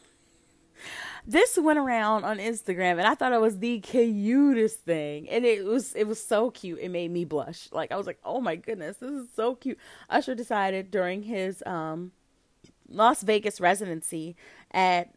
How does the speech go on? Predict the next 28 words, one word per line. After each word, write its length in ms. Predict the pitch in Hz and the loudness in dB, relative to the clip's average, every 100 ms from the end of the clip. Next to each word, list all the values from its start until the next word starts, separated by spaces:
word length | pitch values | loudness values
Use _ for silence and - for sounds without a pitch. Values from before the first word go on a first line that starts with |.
| - | -6
his 180 | 226 | -4
show 300 | - 185 165 | -2 0 0
during 320 | 165 170 160 156 | 0 -2 -4 -6
the, 120 | 160 _ _ | -10 _ _
um, 300 | 180 151 143 - | 0 0 -2 -8
at 100 | 170 | -8
the 80 | - | -6
Park 320 | - 185 190 | 0 2 2
M 200 | 175 175 | -2 -4
G 200 | 202 196 | -4 -6
M 300 | 147 147 165 _ - | -6 -8 -14 _ -4
on 340 | 170 160 156 | -2 -2 -2
October 380 | 160 - 180 202 | -6 -4 -4 -4
fifteenth, 500 | - 226 - 156 175 | -8 -12 -10 -10 -8
so 120 | 151 | -8
a 40 | |
few 160 | 143 165 | -6 -4
days 220 | 170 165 | -2 -2
ago, 260 | 147 127 165 175 _ _ _ _ _ _ _ _ _ - | -4 -8 -8 _ _ _ _ _ _ _ _ _ _ 2
that 100 | 269 | 6
he 140 | 339 | 6
was 80 | 311 | 4
just 160 | 311 | -2
gonna 180 | 320 294 | 0 2
serenade 640 | 285 - 247 247 233 226 - | 2 2 4 4 2 0 0
Issa 260 | 208 196 | -6 -4
Rae. 360 | 170 143 - 202 - | -4 -4 -6 -12 -12
Just 240 | 226 233 | -10 -10